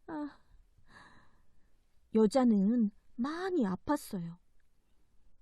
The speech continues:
일 년, 이 년, 삼 년, 아주 오랫동안 아팠어요. 몸이 아픈 여자는 건강해지고 싶었어요. 그래서 많은 의사들을 찾아가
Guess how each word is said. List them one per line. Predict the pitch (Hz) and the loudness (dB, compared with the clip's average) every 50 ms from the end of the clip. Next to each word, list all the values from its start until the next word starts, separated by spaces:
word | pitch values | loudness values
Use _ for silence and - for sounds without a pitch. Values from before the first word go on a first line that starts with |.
| - - - | -20 -4 0
일 | 247 240 226 233 226 | 4 4 6 6 6
년, | 226 226 220 220 220 220 226 220 - | 6 6 6 6 6 4 4 2 2
이 | - 226 233 240 | 2 4 6 6
년, | 240 233 233 233 226 233 233 233 | 6 6 4 4 4 4 2 0
삼 | 240 - - 320 330 320 | 0 -2 -4 -4 -2 0
년, | 285 233 170 156 175 - - - - - - - - - | 0 0 -2 -2 -6 -14 -20 -20 -20 -20 -20 -20 -16 -8
아주 | - 190 190 196 202 220 214 - 262 262 | -2 0 2 2 2 2 2 0 0 0
오랫동안 | 226 185 208 240 294 - - 247 208 180 160 160 156 175 202 185 165 - - - | 2 4 4 2 2 0 0 -2 0 0 -2 -2 -2 -2 -2 -2 -4 -8 -10 -6
아팠어요. | - 185 202 - - 294 311 - - - 180 156 151 - - _ - - - _ _ _ _ _ _ - - - - _ _ _ _ _ _ _ - - _ _ _ _ _ _ _ _ _ _ _ _ _ _ _ _ _ _ _ _ _ _ - | -4 -4 -4 -2 -2 -4 -4 -4 -6 -8 -8 -8 -10 -14 -20 _ -20 -20 -20 _ _ _ _ _ _ -20 -20 -20 -20 _ _ _ _ _ _ _ -20 -20 _ _ _ _ _ _ _ _ _ _ _ _ _ _ _ _ _ _ _ _ _ _ 4
몸이 | 214 240 254 269 320 339 | 8 8 10 8 8 6
아픈 | 330 - - - 277 269 220 | 2 -2 -2 0 2 4 4
여자는 | 190 190 - 226 226 220 196 196 202 208 214 - | 4 2 2 2 4 4 6 6 4 4 2 2
건강해지고 | - 226 214 233 226 269 302 302 285 262 - 220 202 202 | 2 2 4 4 4 4 2 2 2 0 0 -2 -2 -2
싶었어요. | - - - - 302 311 - - 226 185 165 160 160 165 - - _ _ _ - - _ - - _ - - - - _ - - | -4 -6 -8 -8 -8 -8 -6 -6 -8 -6 -6 -8 -10 -14 -16 -20 _ _ _ -20 -20 _ -20 -20 _ -20 -20 -20 -20 _ -20 -2
그래서 | - 220 208 226 233 - 190 175 180 190 196 196 | 4 6 6 6 6 4 2 2 2 4 2 2
많은 | 165 165 190 196 220 277 285 330 330 277 | 2 2 2 2 4 4 4 4 4 4
의사들을 | 247 226 220 - 269 240 - 214 196 202 | 4 2 2 0 -2 -2 -2 0 -2 -2
찾아가 | - - 240 226 - 190 - 220 254 269 190 | -2 -4 -8 -8 -6 -6 -6 -6 -6 -6 -6